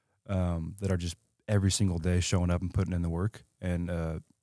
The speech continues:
and also for me is I, I never really understood how people,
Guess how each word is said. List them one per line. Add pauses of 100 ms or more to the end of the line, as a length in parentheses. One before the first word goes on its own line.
(260)
and
also
for
me
is
I,
I
never
really (640)
understood (240)
how
people,